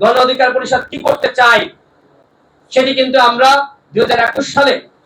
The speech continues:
ছাব্বিশ অক্টোবর আমরা যে দল গঠন করেছিলাম, আমাদের যে ঘোষণাপত্র, এখানে আপনারা দেখতে পাচ্ছেন আমাদের সভাপতি এই ঘোষণাপত্রের উপরে বিস্তারিত বক্তব্য রাখবেন। আজকে যে রাষ্ট্র সংস্কারের কথা বলা হচ্ছে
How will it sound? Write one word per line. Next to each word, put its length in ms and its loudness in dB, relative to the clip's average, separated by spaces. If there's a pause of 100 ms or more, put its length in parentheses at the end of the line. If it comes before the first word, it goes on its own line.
(200)
ছাব্বিশ 400 0
অক্টোবর 420 2
আমরা 240 0
যে 140 -2 (240)
দল 240 2
গঠন 300 -2
করেছিলাম, 560 -2 (280)
আমাদের 340 0
যে 100 0
ঘোষণাপত্র, 1000 0 (320)
এখানে 260 -4
আপনারা 240 -2
দেখতে 240 -4
পাচ্ছেন 280 0
আমাদের 240 0
সভাপতি 680 0 (360)
এই 160 -4
ঘোষণাপত্রের 720 0
উপরে 260 0
বিস্তারিত 420 0
বক্তব্য 400 -4
রাখবেন। 460 -2 (460)
আজকে 340 -2
যে 80 2
রাষ্ট্র 340 0
সংস্কারের 480 -2
কথা 200 0
বলা 220 2
হচ্ছে 500 0